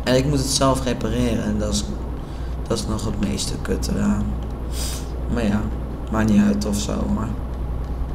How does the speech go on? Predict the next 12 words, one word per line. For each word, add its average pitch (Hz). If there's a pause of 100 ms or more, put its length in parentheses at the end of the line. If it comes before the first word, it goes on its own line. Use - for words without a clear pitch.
(440)
Waarom 139
zeg 160
ik -
altijd 143
zoveel 139
"maar 123
ja, 139 (200)
maakt 117
niet 131
uit"? 104 (2000)
Maar 120
ja, 110